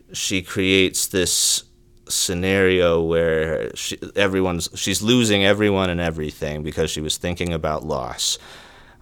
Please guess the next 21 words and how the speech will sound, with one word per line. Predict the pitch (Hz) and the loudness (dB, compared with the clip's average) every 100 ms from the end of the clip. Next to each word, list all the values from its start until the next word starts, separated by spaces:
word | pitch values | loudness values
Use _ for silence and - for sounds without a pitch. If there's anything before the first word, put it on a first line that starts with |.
| - | -2
Um, | 87 80 78 76 67 - - - - _ _ _ _ _ _ | 0 0 -2 -4 -8 -14 -20 -20 -20 _ _ _ _ _ _
so | - 110 101 98 | -4 0 4 4
doesn't | 90 120 147 156 82 | 2 -2 -2 -2 0
that | 107 123 | 0 2
mean | 110 117 113 104 | 4 4 4 4
that | 82 - | 2 2
it | 95 | -2
has | - 120 123 - | 0 2 2 0
to | - | -2
be | 101 107 104 101 98 - - _ _ _ _ - | -4 -2 2 2 2 0 -8 _ _ _ _ -6
some | - 110 101 | -2 -2 -2
sort | - 107 101 95 | 2 4 6 4
of | 87 | 2
isolated | - 101 101 - 101 95 95 92 82 - | 2 2 2 0 2 4 4 2 -2 -6
projection | 82 - 104 104 - 104 104 113 - - | -6 0 0 0 0 0 0 -4 -8 -18
of | - 98 87 85 80 80 - _ _ _ _ - | -4 -2 0 0 -2 -6 -14 _ _ _ _ -20
Crusher's | - 104 113 - 117 110 | 0 2 2 2 0 0
consciousness | - 110 113 123 120 113 113 - | 0 0 2 -2 -2 0 0 2
rather | 98 98 101 98 | 4 4 2 0
than | 95 101 92 87 85 - - - - - - - _ _ _ _ _ _ _ _ - | 0 0 0 -2 -4 -8 -18 -20 -20 -20 -20 -20 _ _ _ _ _ _ _ _ -2
any | 113 110 104 95 90 82 | 0 2 0 0 -2 -4